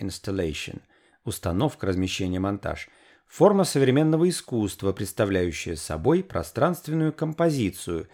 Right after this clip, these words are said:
созданную из различных природных объектов, промышленных и бытовых предметов,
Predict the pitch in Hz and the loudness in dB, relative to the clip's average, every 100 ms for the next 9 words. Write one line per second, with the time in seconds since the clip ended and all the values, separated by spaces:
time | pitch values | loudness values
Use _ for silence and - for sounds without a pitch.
0 | _ - - 156 110 104 101 98 101 104 | _ -10 2 4 4 2 2 0 0 2
1 | 110 95 87 - 87 113 117 95 80 80 | 2 2 -2 -6 -6 0 2 2 -2 -6
2 | - 78 80 139 156 165 135 - _ - | -8 -6 0 0 2 0 0 -6 _ 2
3 | 127 165 190 - 107 98 - 107 101 101 | 4 4 2 0 -2 -2 -6 -4 0 0
4 | 90 78 - 87 82 113 160 160 | -2 -6 -8 -6 0 0 2 -2